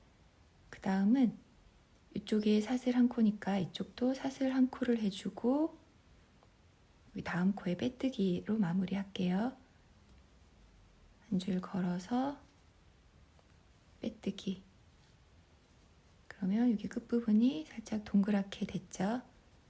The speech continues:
다음 이 실을 이쪽으로 이동을 시켜줄게요. 아랫단의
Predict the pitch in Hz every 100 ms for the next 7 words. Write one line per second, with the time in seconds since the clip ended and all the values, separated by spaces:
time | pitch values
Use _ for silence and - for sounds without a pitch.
0 | - - - - - - - _ _ _
1 | _ _ - 190 196 196 - - - _
2 | _ _ - 202 196 208 - - - -
3 | _ - - 240 269 185 - - - _
4 | _ - 190 - 214 214 208 - 185 226
5 | 226 214 - - 185 - 175 180 202 262
6 | - - _ - _ _ - - - _
7 | _ _ _ - _ _ _ - - -
8 | - - - 180 208 - 202 208 233 262
9 | 277